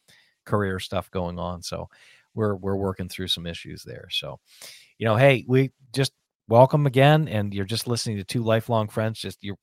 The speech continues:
we're just letting you in on our weekly conversations, daily, sometimes conversations about, uh, current events and, and, and the events surrounding the day. And, uh, we welcome you to join us. And, uh, you can catch us on Twitter.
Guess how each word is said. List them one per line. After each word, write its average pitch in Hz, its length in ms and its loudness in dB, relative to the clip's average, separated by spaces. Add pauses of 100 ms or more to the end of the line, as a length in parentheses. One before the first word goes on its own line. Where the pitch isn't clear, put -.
we're 98 140 -10
just 110 220 -8
letting 107 280 2
you 101 160 -4
in 104 120 -4
on 98 120 -4
our 98 200 -2
weekly 110 300 -4
conversations, 104 800 -4
daily, 92 280 -8
sometimes 101 440 -6
conversations 101 680 -6
about, 92 380 -2
uh, 87 260 -8
current 120 240 4
events 123 380 2
and, 87 180 -10
and, 85 220 -14 (180)
and 87 160 -16
the 82 120 -10
events 117 300 0
surrounding 110 500 -2
the 104 100 -4
day. 71 300 -6 (520)
And, 82 260 -10
uh, 85 260 -8
we 90 120 -10
welcome 104 400 0
you 107 180 -4
to 85 220 -10
join 120 340 0
us. - 340 -2 (120)
And, 87 440 -12
uh, 85 300 -10 (340)
you 92 100 -8
can 90 100 -10
catch 113 220 0
us 107 120 -2
on 87 140 -6
Twitter. 165 420 2